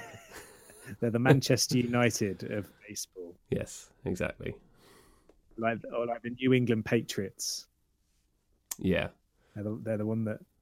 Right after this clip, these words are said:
Speaker 1: are very popular, but that nobody except those who likes them, likes them.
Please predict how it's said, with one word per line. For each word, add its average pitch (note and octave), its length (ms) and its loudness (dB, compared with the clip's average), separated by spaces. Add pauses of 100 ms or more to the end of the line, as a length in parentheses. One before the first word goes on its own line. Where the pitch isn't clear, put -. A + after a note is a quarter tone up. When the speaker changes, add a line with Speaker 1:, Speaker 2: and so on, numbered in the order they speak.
(360)
Speaker 1:
are A#2 60 -14
very B2+ 240 6
popular, A2+ 420 -2
but G2 140 -6
that G#2+ 120 -6
nobody A2+ 580 0 (140)
except A#2+ 380 -6
those G#2+ 180 -6
who G#2+ 120 -6
likes - 280 -6
them, F#2+ 220 -10 (480)
likes - 280 -10
them. F2+ 160 -16